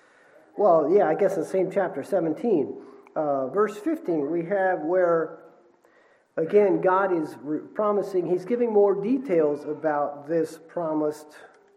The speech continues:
heir. Let's read verse fifteen through nineteen. "And God said unto Abram, As for Sarai thy wife,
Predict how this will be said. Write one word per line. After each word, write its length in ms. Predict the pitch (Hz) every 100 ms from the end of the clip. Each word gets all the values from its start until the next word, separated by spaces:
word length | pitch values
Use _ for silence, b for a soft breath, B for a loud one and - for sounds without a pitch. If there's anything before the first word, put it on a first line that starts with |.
| _ -
heir. 380 | 180 147 - - - _ _ _ _ _ _ _ _ _ _ _ _ _ _ _ _ _ _ - - 190
Let's 180 | 190
read 140 | 214 202
verse 180 | 185 -
fifteen 720 | 202 196 - 214 220 208 175
through 640 | 185 190 185 175 156 -
nineteen. 920 | 156 151 170 202 190 190 - 160 123 113
"And 180 | 175
God 320 | 196 240 269 269
said 120 | 247
unto 200 | 196 170
Abram, 380 | 160 160 165 156
As 240 | 202 233
for 180 | - 165
Sarai 640 | - 254 254 202 151 143
thy 160 | 143 131
wife, 360 | 123 127 170